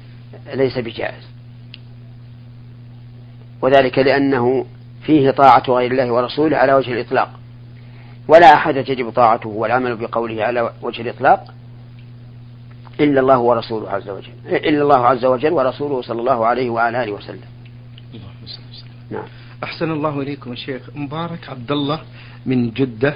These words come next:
Speaker 2: يقول في هذا السؤال بأنه نذر إذا أتم الله له أمر فإنه سيذبح ذبيحة للفقراء والمساكين، ولم يحدد المكان الذي يتم فيه الذبح، فهل يحق له أن يذبح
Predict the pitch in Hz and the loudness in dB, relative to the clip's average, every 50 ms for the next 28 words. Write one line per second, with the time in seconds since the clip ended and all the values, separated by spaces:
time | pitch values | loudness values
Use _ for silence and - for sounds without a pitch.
0 | - - - - 131 120 123 - 143 139 135 139 143 175 - - - - - - | -4 -12 -10 -8 -8 -8 -4 -4 -2 0 0 0 -2 -4 -8 -12 -18 -20 -20 -20
1 | - - - - - 143 127 135 131 123 123 - - 139 - 143 143 127 123 139 | -20 -20 -20 -8 -6 -4 -2 0 -2 -2 -2 -6 -6 -4 0 0 0 0 0 -2
2 | 143 143 135 131 127 117 127 127 147 160 147 139 139 139 139 143 147 123 131 131 | 0 2 2 2 0 0 0 2 2 2 2 2 2 2 2 0 0 -2 -4 -2
3 | 117 120 113 110 - - - 139 151 143 131 120 120 135 131 127 120 127 131 123 | -2 -2 -2 -2 -4 -4 -2 0 0 0 0 0 0 0 0 0 0 0 0 0
4 | 127 113 - - 139 147 147 147 156 - - - - - - - - - - - | -2 -2 -2 0 0 0 0 -2 -4 -8 -14 -18 -20 -20 -20 -20 -20 -20 -10 -6
5 | - - 160 160 160 151 147 139 147 139 139 135 127 - 135 127 139 139 131 131 | -4 -2 -2 -2 0 0 0 0 0 0 0 0 -2 0 0 0 0 0 -2 -4
6 | 123 - 127 127 127 123 139 131 - 139 127 131 131 117 120 - 123 120 - 135 | -4 -4 -4 -4 -2 0 -2 -2 -2 -4 -4 -4 -4 -4 -4 -6 -6 -2 0 2
7 | 123 127 127 120 123 127 131 123 117 - 131 120 117 - 127 117 110 - - - | 4 4 4 4 2 2 0 0 0 -2 -4 -4 -2 -4 -4 -6 -6 -8 -12 -16
8 | - - - - 131 151 175 190 190 185 175 160 - - 180 165 139 143 143 135 | -20 -20 -8 2 6 8 8 8 6 4 2 0 0 0 -2 0 0 0 0 2
9 | 139 135 135 131 131 - 147 139 127 117 110 117 127 131 123 117 117 120 117 113 | 2 4 2 2 2 2 2 4 4 2 0 -4 -4 -4 -4 -2 -2 -2 -4 -4
10 | - - 147 127 127 120 110 - 127 120 113 120 107 110 123 123 117 - - - | -4 -2 0 0 2 0 0 -2 -6 -8 -6 -8 -4 -2 -2 -2 -2 -4 -10 -16
11 | - - - - - - - - - - 208 202 185 190 180 151 135 - - - | -18 -20 -20 -20 -20 -20 -20 -20 0 4 4 4 6 4 4 2 0 -2 -6 -6
12 | - 156 151 151 156 139 131 123 117 120 - 131 127 123 135 156 143 127 123 127 | -4 0 2 2 2 2 0 -2 -2 -2 -4 -4 -2 0 0 0 0 0 -2 -2
13 | 117 - - | -2 -2 -6